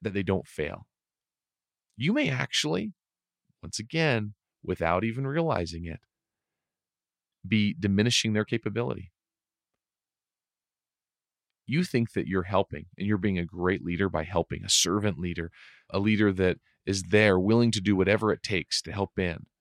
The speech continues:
help, help out. But in the end, you may actually be diminishing your people and not allowing them to succeed, and without letting them be able to fail at times, sometimes that's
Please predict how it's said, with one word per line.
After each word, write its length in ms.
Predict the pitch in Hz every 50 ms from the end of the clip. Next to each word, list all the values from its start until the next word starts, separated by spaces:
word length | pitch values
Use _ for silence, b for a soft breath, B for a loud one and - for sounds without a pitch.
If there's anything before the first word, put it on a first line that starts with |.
| _ -
help, 240 | - 107 87 - _ _ -
help 180 | - 104 95 -
out. 280 | 95 85 78 - _ - _ _ _ _ _ _ _ _ -
But 100 | - 101
in 80 | 117 120
the 160 | 110 107 113
end, 180 | 131 151 143
you 80 | 123 104
may 240 | 95 98 117 127 - _ -
actually 640 | 110 120 113 - - - - 87 - - 95 92 _ _ _ _ _ _ _ _ _ _ _ _ -
be 240 | - 95 95 90 90
diminishing 800 | 82 - 90 85 85 90 92 98 92 - - - 92 95 90 90 _ _ _ _ -
your 180 | - 90 90
people 420 | - - - 82 - - - - _ _ _ _ _ _ -
and 80 | 101 107
not 140 | 110 117
allowing 480 | 127 123 117 113 117 123 127 120 110 101
them 400 | 98 104 110 120 110 90 95 - -
to 340 | - - 92 87 85 80 - _ _ _ _ _ _ _ _ _ _ -
succeed, 640 | - - 101 - - - - 107 92 87 85 76 _ _ _ _ _ _ _ _ _ _ _ _ _ _ _ _ _ _ _ _ _ _ _ _ _ -
and 400 | 101 104 101 101 98 92 87 - _ _ _ _ -
without 400 | - 104 101 113 113 117 - - _ _ _ _ -
letting 420 | 101 110 110 113 107 104 98 95
them 400 | 95 113 123 123 107 90 85 82 _ _ _ _ _ - -
be 200 | 92 101 98 98
able 180 | 101 92 98 95
to 440 | - - 98 95 90 87 87 87 _ _ _ _ _ -
fail 300 | - 113 131 139 - -
at 100 | - -
times, 500 | - - - - 110 120 - - - - _ _ _ _ - -
sometimes 320 | 120 127 156 160 151 -
that's 220 | 135 - - -